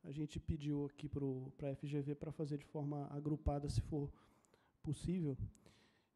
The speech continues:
E eu vou rapidamente fazer uma introdução, passar a palavra pro Edson, professor Edson,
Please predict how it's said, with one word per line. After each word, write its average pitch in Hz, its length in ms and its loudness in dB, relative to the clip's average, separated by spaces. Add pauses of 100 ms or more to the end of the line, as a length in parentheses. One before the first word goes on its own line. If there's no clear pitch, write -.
E 143 760 0
eu 143 100 -2
vou 151 120 2
rapidamente 147 500 4
fazer 147 180 4
uma 147 120 4
introdução, 147 500 0
passar 156 300 6
a 143 60 6
palavra 135 440 2
pro 143 240 6
Edson, 156 360 2
professor 143 500 2
Edson, 151 360 -2